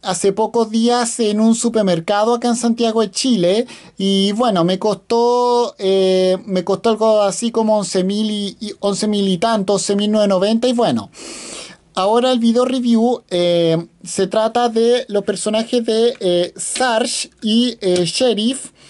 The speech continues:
de, eh, pack doble de la película, eh, Cars de Pixar. Bueno, eh, al Sheriff lo vamos a revisar después y vamos a empezar primero por Sarge. Bueno, bueno, acá pueden ver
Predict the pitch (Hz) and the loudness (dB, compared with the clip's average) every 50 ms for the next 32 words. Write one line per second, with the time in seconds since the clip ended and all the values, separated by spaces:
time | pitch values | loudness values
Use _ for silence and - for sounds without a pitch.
0 | - - - - - - - _ - 185 170 180 214 226 240 247 254 262 240 - | -20 -20 -20 -20 -20 -20 -20 _ -10 -8 -4 0 0 2 2 2 2 0 0 0
1 | - 202 202 202 196 196 190 190 190 190 185 180 175 175 170 180 - - _ _ | 0 0 2 4 4 4 4 4 4 2 2 4 4 2 2 0 -4 -10 _ _
2 | _ _ _ - 175 - - 202 185 170 190 208 214 233 233 247 247 247 233 240 | _ _ _ -20 -10 -4 -2 -2 -2 -2 0 0 2 2 2 2 0 2 2 2
3 | 226 208 202 202 208 208 208 220 226 - 240 240 233 233 233 233 233 214 - 208 | 0 0 0 -2 -2 -2 -2 -4 -4 -2 0 2 2 2 2 0 -2 -2 -2 0
4 | 196 196 185 190 220 220 233 233 - - 269 254 233 254 240 233 - - - 117 | 0 0 2 2 0 0 0 0 -2 -4 -4 -2 0 0 -2 -2 -4 -6 -4 -4
5 | 117 - - - 220 208 156 117 - - - - - - - - _ - - 180 | -4 -4 -2 -2 0 0 0 -2 -6 -8 -18 -20 -20 -20 -20 -20 _ -4 -2 0
6 | 175 175 175 175 180 - _ - 185 180 170 165 - 240 240 240 254 277 269 - | 2 2 2 0 -2 -4 _ -4 -4 -2 -2 0 0 0 0 0 0 -2 -4 -8
7 | - - 226 214 196 196 214 214 220 220 233 233 226 233 - 220 208 202 196 180 | -14 -8 -4 -2 0 2 2 2 2 2 2 2 2 0 -2 -2 -2 0 -2 -2
8 | 160 - 202 214 208 202 175 175 - - 233 233 247 247 240 - - 208 190 185 | 0 0 0 0 0 -4 -6 -4 -2 0 2 2 2 0 -2 -8 -8 -6 -2 0
9 | 220 220 226 226 226 - 226 220 226 214 196 - - 220 220 220 226 214 208 214 | 0 2 2 0 2 0 -2 0 0 -2 -4 0 0 -2 0 0 -2 -4 -2 0
10 | 220 220 226 226 233 233 233 233 - - 254 220 147 123 - - - - 190 175 | 0 0 0 2 2 0 0 0 -2 -2 0 0 0 -2 -6 -10 -14 -12 -6 -2
11 | 202 208 160 117 - - _ - - - - - - _ _ _ _ _ _ _ | 0 0 0 0 -6 -10 _ -20 -20 -20 -20 -20 -20 _ _ _ _ _ _ _
12 | _ _ - _ _ _ _ - - - - - 165 202 220 208 202 185 190 240 | _ _ -20 _ _ _ _ -20 -18 -18 -12 -4 0 0 0 2 0 0 0 0
13 | 240 233 262 254 254 254 240 240 247 254 262 277 | 0 2 2 2 2 2 2 4 4 2 0 -2